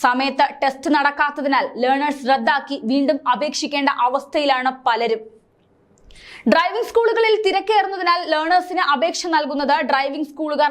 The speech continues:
നിർത്തിവെക്കുകയും ചെയ്തു. സാരഥി പോർട്ടൽ ഇടയ്ക്കിടെ തകരാറിലാകുന്നതും പ്രതിസന്ധി സൃഷ്ടിക്കുന്നുണ്ട്. ചുരുക്കി പറഞ്ഞാൽ ലൈസൻസ് വിതരണവും ഡ്രൈവിംഗ് ടെസ്റ്റും പൂർണ്ണമായും നിശ്ചലമായ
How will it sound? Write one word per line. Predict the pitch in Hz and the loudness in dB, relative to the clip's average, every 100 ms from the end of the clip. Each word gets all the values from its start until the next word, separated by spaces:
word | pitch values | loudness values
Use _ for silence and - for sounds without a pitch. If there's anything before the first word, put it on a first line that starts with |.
| 262 | 0
നിർത്തിവെക്കുകയും | 269 269 359 294 262 240 202 - | -6 -4 -4 -2 0 2 0 0
ചെയ്തു. | 208 220 240 - - - - - | 2 2 0 -10 -20 -20 -6 0
സാരഥി | 254 269 285 311 269 | 2 2 0 -2 -2
പോർട്ടൽ | 277 277 330 277 | -2 0 -2 0
ഇടയ്ക്കിടെ | 269 269 285 285 285 - | 0 0 0 0 -2 -2
തകരാറിലാകുന്നതും | 277 277 320 330 330 294 311 330 262 - - | 0 2 0 0 0 0 0 -2 -2 -4 -6
പ്രതിസന്ധി | 254 262 262 262 262 | -2 -2 0 0 -2
സൃഷ്ടിക്കുന്നുണ്ട്. | 233 - 247 196 185 175 - _ _ - - - | -4 -4 -2 -2 -2 -4 -4 _ _ -20 -20 -2
ചുരുക്കി | 370 381 453 | 2 2 4
പറഞ്ഞാൽ | 453 440 392 427 - 302 | 2 2 0 0 -4 0
ലൈസൻസ് | 311 349 349 453 - 277 | 0 0 -4 -6 -6 -2
വിതരണവും | 339 339 330 285 196 - 220 | 0 2 2 -2 -4 -4 0
ഡ്രൈവിംഗ് | 294 330 381 392 | 0 0 -2 -2
ടെസ്റ്റും | 339 339 302 294 - | -4 -4 -4 -4 -4
പൂർണ്ണമായും | 285 339 370 339 302 285 285 302 - 233 | 0 0 2 2 2 0 -2 -8 -10 -4
നിശ്ചലമായ | 254 - - 330 285 240 | -4 -2 0 2 2 2